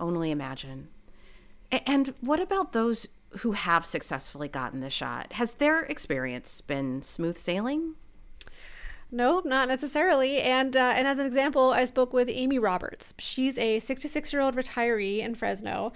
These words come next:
Speaker 2: She and her husband were able to squeeze in appointments in mid-January when the sixty-five and older category was just approved and before the mass vaccination site at Sierra Pacific Orthopedics stopped taking new appointments.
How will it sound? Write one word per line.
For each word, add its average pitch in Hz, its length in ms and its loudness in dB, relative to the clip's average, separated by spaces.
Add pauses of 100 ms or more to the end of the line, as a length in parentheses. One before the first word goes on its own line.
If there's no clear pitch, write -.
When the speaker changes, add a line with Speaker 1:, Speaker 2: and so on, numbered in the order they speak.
(420)
Speaker 2:
She 349 220 4
and 381 100 4
her 330 80 6
husband 311 380 2
were 285 100 4
able 254 280 4
to 254 180 -4
squeeze 269 480 -2
in 262 100 2
appointments 220 500 -4
in 226 220 -2
mid-January 208 880 -2
when 220 260 -2
the 208 200 -2
sixty-five 233 640 2
and 208 80 -4
older 254 280 4
category 220 520 0
was 220 180 -2
just 226 300 -4
approved 226 580 -2
and 240 220 0
before 247 680 4
the 233 140 -6
mass 226 280 0
vaccination 214 540 -4
site 247 240 -4
at 208 120 -6
Sierra 226 340 0
Pacific 220 380 -6
Orthopedics 233 720 -2
stopped - 440 -2
taking 214 280 -6
new 185 120 -6
appointments. - 680 -12